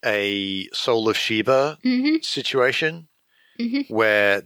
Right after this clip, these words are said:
Speaker 1: there is some kind of influence and the, like, uh, so the, see, um, the, the sword of the Phoenix does have the soul of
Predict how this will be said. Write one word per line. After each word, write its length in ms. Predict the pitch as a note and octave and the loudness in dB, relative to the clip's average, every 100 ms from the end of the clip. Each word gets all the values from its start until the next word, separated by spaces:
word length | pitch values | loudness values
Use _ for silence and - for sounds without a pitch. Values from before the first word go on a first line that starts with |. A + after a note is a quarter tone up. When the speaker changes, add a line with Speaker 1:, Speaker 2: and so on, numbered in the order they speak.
| - | 0
Speaker 1:
there 200 | G2+ G2+ | 2 2
is 100 | F#2+ | 2
some 280 | - C3+ D#3+ | 0 -2 0
kind 220 | E3 E3+ | 0 2
of 80 | E3 | 2
influence 720 | D#3 - E3 E3 D#3 - - | -2 0 0 2 -2 -6 -6
and 600 | G#2+ G#2 G2+ G2 F#2+ F2+ E2+ F#2 | -4 -4 -6 -12 -14 -16 -16 -6
the, 640 | G2+ G2 F#2+ F#2+ F#2 F2+ - _ _ - | -2 -2 -4 -6 -10 -16 -20 _ _ -4
like, 280 | G#2+ G#2 G#2 _ _ _ - | 0 0 -6 _ _ _ -4
uh, 180 | C3 A2 | -2 -2
so 380 | - A#2 G#2+ G#2 | -2 0 2 2
the, 240 | F#2+ G#2+ | 2 0
see, 400 | F#2+ A#2 G#2 F#2+ F#2+ | 0 0 0 0 -2
um, 460 | G#2+ F#2+ G2 F#2+ F#2 _ | -2 -2 -4 -14 -20 _
the, 240 | C3+ A#2 | -4 -2
the 200 | G2+ F#2+ | -2 -2
sword 420 | G#2 C#3+ B2+ A#2 G2 | 0 4 6 6 4
of 340 | A#2+ G#2 F#2+ - - | 4 4 2 -8 -8
the 280 | A2 G#2 | -4 -2
Phoenix 420 | F#2+ C3 D3+ E3+ - | 0 0 0 0 -4
does 480 | G#2+ G2+ G2+ A2 | -2 2 4 2
have 460 | - G#2 G#2 G#2 G#2 | 0 0 2 0 -2
the 220 | F2+ G2 F2+ | 0 2 2
soul 460 | - F#2+ F#2+ F2+ | 0 0 0 -2
of 540 | G2 F#2 F2+ F2+ - | -2 -4 -4 -10 -18